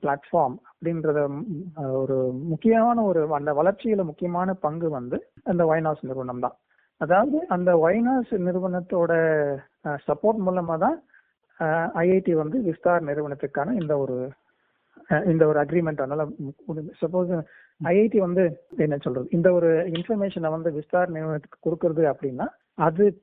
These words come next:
கொடுக்கறதுக்கான ஒரு சாத்தியக்கூறு வந்து அந்த வைனாஸ் நிறுவனம்னால தான் முடியும். அதுக்கு வைனாஸ் நிறுவனத்துக்கான ஒரு முக்கியமான ஒரு பங்கு இருக்கு. ஆ, டிஜிட்டலைசேஷன் ஒண்ணு. ரெண்டாவது வந்து ஒரே இடத்துல கொண்டு வர்றது. இன்னைக்கு பார்த்தோம்னா வந்து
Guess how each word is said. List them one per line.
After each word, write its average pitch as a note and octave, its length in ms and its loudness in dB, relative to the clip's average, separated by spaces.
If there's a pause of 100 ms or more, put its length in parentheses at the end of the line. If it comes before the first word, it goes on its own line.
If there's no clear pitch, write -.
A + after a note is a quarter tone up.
கொடுக்கறதுக்கான G#3 840 0
ஒரு D#3 300 2
சாத்தியக்கூறு F3+ 600 2
வந்து E3+ 440 -4
அந்த D3 220 -6
வைனாஸ் E3 480 -2
நிறுவனம்னால C#3+ 640 -8
தான் D#3 140 -4
முடியும். C3+ 400 -8 (220)
அதுக்கு G3+ 280 2
வைனாஸ் G3+ 420 4
நிறுவனத்துக்கான E3+ 400 -2
ஒரு A#3+ 180 2
முக்கியமான E3+ 480 0
ஒரு D3 140 0
பங்கு C#3+ 260 -2
இருக்கு. A#2+ 240 -6 (680)
ஆ, E3 220 2
டிஜிட்டலைசேஷன் A#3 840 0
ஒண்ணு. E3 280 2 (240)
ரெண்டாவது B3 480 2
வந்து A#3+ 460 0 (180)
ஒரே C4+ 360 4
இடத்துல G#3+ 320 -2
கொண்டு F3 360 0
வர்றது. D3+ 260 -2 (160)
இன்னைக்கு G#3+ 300 0
பார்த்தோம்னா G#3 540 2
வந்து F#3+ 260 2